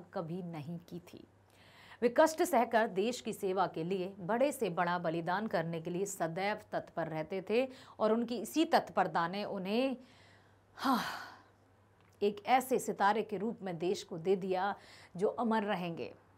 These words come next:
उनका जीवन एक खुली किताब था जिसमें उनके देश सेवा के लिए किए जाने वाले आत्मोत्सर्ग के कार्यों को पढ़ा जा सकता है। अगला है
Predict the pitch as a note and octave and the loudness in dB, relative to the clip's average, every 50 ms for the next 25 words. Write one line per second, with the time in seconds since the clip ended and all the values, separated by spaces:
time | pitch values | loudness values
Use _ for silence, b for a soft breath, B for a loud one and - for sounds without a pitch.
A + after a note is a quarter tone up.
0 | _ _ _ _ _ _ _ _ _ _ _ _ _ - _ _ _ _ _ _ | _ _ _ _ _ _ _ _ _ _ _ _ _ -20 _ _ _ _ _ _
1 | _ _ _ _ _ _ _ b b b b b b b b b b - B3+ B3 | _ _ _ _ _ _ _ b b b b b b b b b b -2 0 4
2 | A#3 C4 A#3 E3+ G3 C4 D4+ D#4+ C#4 D#4 D#4+ E4 D4+ A3+ G#3 - - B3 B3 B3+ | 6 6 6 6 8 8 8 8 8 6 4 4 4 2 2 2 2 2 4 4
3 | C4 - G#3 - - F3+ F3 E3 D#3+ - F3+ E3+ E3+ F3 F3+ F3+ - A3+ A3+ G#3+ | 4 2 2 4 6 6 4 4 2 0 -2 -2 0 -2 -4 -4 -4 -4 -2 -2
4 | G3+ F3+ F#3+ D#3+ E3+ F3+ G#3+ B3+ C4 - - - G#3 F#3+ F#3 G3 F#3+ F#3+ G3 F3+ | -2 -2 -2 0 2 2 2 2 2 0 -4 -4 -2 2 2 2 2 2 0 -2
5 | F3 F#3 G3 G#3+ A#3 G#3+ - G3+ G3+ F#3+ E3+ D#3+ F3 D#3 D#3 D#3 D#3 D3+ D3+ D#3 | -2 0 2 2 0 0 -2 -2 0 0 0 2 0 0 0 0 -2 -2 0 0
6 | E3 F#3 G3+ - - - E3+ G3 A#3+ A#3+ A3+ G3+ F#3+ F3+ - - G3 F3 F3 F3 | 0 0 -2 -2 2 6 6 8 8 6 4 -2 -4 -4 -4 -4 -2 -2 -2 -2
7 | F#3 E3+ E3 - E3 E3 F3 F#3 F3 D#3+ F3 F3 E3+ - E3 D3 D3+ D#3 D3+ D3 | -4 -6 -4 0 0 0 0 0 -4 -4 -6 -8 -4 -4 -4 -4 -2 -4 -6 -6
8 | C3+ C3+ - - - - _ - - - - - _ _ _ _ _ _ - _ | -6 -8 -8 -10 -14 -18 _ -20 -20 -18 -20 -20 _ _ _ _ _ _ -20 _
9 | - - - _ _ _ _ b b b b b b b b b b b b - | -20 -20 -20 _ _ _ _ b b b b b b b b b b b b -6
10 | - D#3+ E3+ F#3 G#3+ A3 A3 C4 D4+ | -4 0 2 2 2 2 2 -2 -4